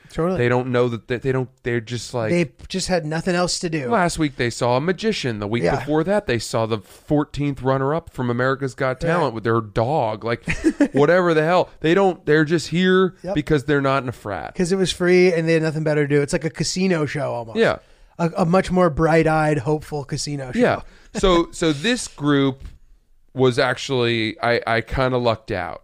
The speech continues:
Speaker 2: um, because first of all, the young lady, uh, I think her name is Lauren.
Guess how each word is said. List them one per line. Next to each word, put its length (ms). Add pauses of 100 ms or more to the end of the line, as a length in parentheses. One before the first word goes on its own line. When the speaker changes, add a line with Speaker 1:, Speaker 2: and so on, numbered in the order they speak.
(120)
Speaker 2:
um, 600
because 680 (140)
first 320
of 80
all, 360 (600)
the 80
young 300
lady, 480 (240)
uh, 20 (320)
I 100
think 140
her 80
name 200
is 340
Lauren. 680